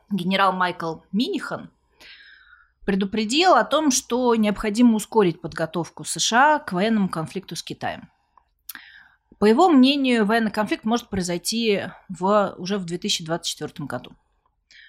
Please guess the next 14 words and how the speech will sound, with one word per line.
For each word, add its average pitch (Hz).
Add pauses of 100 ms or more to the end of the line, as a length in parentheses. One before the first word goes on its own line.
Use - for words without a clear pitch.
(220)
У 196
него 254
для 240
этого 214
есть 214
несколько 190
аргументов. 247
Один 208
из 170
аргументов 170
состоит 165
в -
том, 165
что 151